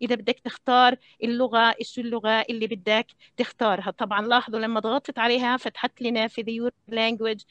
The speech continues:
هنا يو كي، تختار إما يو إس اللي هي أمريكية ولا بريطانية، في عدة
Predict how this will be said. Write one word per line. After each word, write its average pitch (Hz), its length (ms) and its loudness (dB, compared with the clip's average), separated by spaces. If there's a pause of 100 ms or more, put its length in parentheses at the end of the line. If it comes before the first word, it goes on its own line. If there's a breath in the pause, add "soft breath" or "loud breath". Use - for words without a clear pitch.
(280 soft breath)
هنا 220 180 -2
يو 226 220 -4
كي، 220 400 2 (260 soft breath)
تختار 214 600 2
إما 208 380 0
يو 220 200 -4
إس - 360 -6
اللي 214 200 -4
هي 196 40 2
أمريكية 208 580 -6
ولا 208 240 -4
بريطانية، 254 880 -2 (240 loud breath)
في 254 300 0 (120)
عدة 233 280 -2